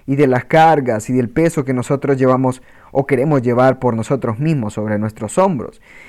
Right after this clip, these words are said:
Y su palabra viene a ser como medicina para nosotros. Porque muchas veces pareciera que estamos enfermos, pero no sabemos de qué es. Una cierta depresión, una cierta tristeza, un cierto cansancio,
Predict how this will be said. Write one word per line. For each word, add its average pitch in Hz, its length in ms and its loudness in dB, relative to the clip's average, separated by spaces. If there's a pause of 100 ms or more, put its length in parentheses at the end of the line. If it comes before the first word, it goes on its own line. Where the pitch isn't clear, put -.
(160)
Y 139 540 0
su 160 180 -2
palabra 160 540 4
viene 156 200 2
a 156 40 0
ser 147 160 2
como 151 180 -2
medicina 139 640 0
para 107 200 -4
nosotros. - 600 -10 (1300)
Porque 127 460 2
muchas 131 320 0
veces 139 580 2 (400)
pareciera 131 560 2
que 117 380 -2
estamos 156 340 2
enfermos, 156 540 0
pero 123 200 0
no 151 160 0
sabemos 160 520 4
de 120 120 0
qué 104 220 -4
es. - 240 -14 (560)
Una 113 140 -6
cierta 147 320 0
depresión, 156 720 2
una 143 160 -2
cierta 143 320 -2
tristeza, 131 800 -4 (480)
un 143 100 -4
cierto 165 300 -2
cansancio, 143 800 -2